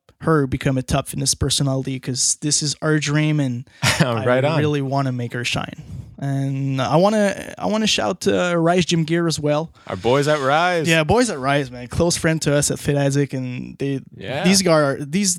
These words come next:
Speaker 1: these gears are crazy. You, you gotta try it, guys. And
Speaker 2: <laughs>
Speaker 1: yeah, it's very nice gears.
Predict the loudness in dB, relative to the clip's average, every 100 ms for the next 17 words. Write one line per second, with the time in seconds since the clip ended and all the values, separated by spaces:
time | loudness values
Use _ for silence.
0 | -4 -6 -6 -6 -4 -2 -4 -8 -8 -4
1 | -4 -4 -10 -18 _ -10 -4 0 2 2
2 | 2 0 -4 -4 -6 -10 -14 -12 -14 -12
3 | -2 0 0 0 -2 0 -2 -6 -16 -20
4 | -20 -2 2 4 4 0 0 2 4 4
5 | 2 0 -2 -6 -8 -10 -14